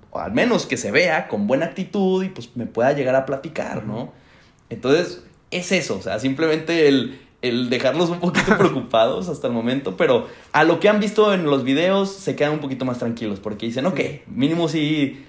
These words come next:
Speaker 1: eh, juzga bien".
Speaker 2: Sí, y bueno, y
Speaker 1: <laughs>
Speaker 2: ya me, me habías comentado un poco de, de cómo lo tomó tu papá al principio, todo esto de los videos,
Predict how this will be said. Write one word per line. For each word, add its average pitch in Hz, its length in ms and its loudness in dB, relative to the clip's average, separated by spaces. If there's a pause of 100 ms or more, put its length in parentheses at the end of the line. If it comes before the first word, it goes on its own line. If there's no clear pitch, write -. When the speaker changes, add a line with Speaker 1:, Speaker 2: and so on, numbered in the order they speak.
(180)
Speaker 1:
eh, - 160 -10
juzga 151 380 4
bien". 170 220 6
Speaker 2:
Sí, 170 80 -2
y - 40 0
bueno, 180 260 6
y 143 300 0
Speaker 1:
<laughs> - 0 -
Speaker 2:
ya 156 140 -2
me, 185 260 -4
me 151 80 -6
habías 151 240 -4
comentado 156 400 0
un 151 80 -4
poco 160 260 0
de, 131 240 -2
de 139 200 -12
cómo 147 680 -4
lo 127 140 -4
tomó 123 320 -6
tu 135 100 -8
papá 123 220 -6
al 127 100 -4
principio, 135 580 -6
todo 135 200 -4
esto 135 200 -8
de 135 60 -2
los 123 140 -6
videos, 123 320 -6